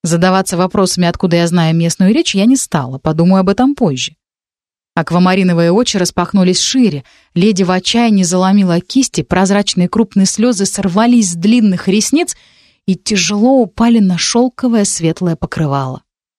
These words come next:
Но расплакаться дама себе не позволила и, быстро сморгнув соленую влагу, твердо сказала: «Ну ничего, главное, что жива, с остальным справимся. Я твоя мама, графиня Мэдалин Лерой.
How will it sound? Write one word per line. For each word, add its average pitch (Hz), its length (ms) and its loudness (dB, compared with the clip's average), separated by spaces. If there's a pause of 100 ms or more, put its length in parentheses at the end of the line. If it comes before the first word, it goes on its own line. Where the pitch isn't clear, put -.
(320)
Но 185 160 2
расплакаться 202 680 -2
дама 233 280 2
себе 202 240 -2
не 214 120 4
позволила 170 720 -2 (420)
и, 170 100 0
быстро 269 380 0
сморгнув 226 640 0
соленую 156 480 -2
влагу, 254 340 0
твердо 185 320 0
сказала: 131 540 -6 (920)
«Ну 226 140 4
ничего, 160 560 0 (480)
главное, 240 560 2
что 208 200 -2
жива, 165 480 -4 (100)
с - 140 -4
остальным 214 440 2
справимся. 185 720 -2 (520)
Я 247 180 4
твоя 190 300 0
мама, 147 400 -4 (360)
графиня 302 600 2
Мэдалин 226 560 4
Лерой. 135 540 -2